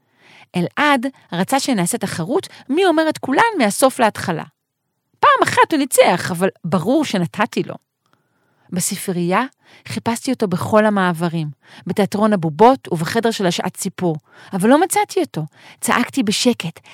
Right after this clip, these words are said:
"אלעד!" אבל הספרנית אמרה לי, "שש!" ניגשתי לכרזת האותיות.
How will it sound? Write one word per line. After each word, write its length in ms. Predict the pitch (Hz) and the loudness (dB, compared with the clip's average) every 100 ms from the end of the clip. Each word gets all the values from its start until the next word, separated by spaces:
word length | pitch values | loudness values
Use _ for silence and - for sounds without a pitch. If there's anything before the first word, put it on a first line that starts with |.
| - - | -8 -4
"אלעד!" 720 | 427 - - - 113 120 117 - - _ _ _ _ _ _ _ _ - | -4 -2 0 0 0 -2 -4 -8 -20 _ _ _ _ _ _ _ _ -8
אבל 160 | 180 | -4
הספרנית 560 | 180 190 - 185 208 226 | -2 -4 -4 -2 0 0
אמרה 300 | 196 180 180 | 0 2 2
לי, 140 | 185 165 _ | 0 -4 _
"שש!" 400 | - - - - _ _ _ _ _ _ _ _ _ _ _ _ _ _ - | 0 2 2 0 _ _ _ _ _ _ _ _ _ _ _ _ _ _ -8
ניגשתי 680 | 175 160 202 202 - 185 220 - _ | -6 -2 -4 -6 -8 -8 -8 -14 _
לכרזת 580 | 190 175 165 160 170 - | -6 -4 -4 -2 -2 -2
האותיות. 600 | 185 165 - 175 160 - | -4 -4 -4 -4 -6 -12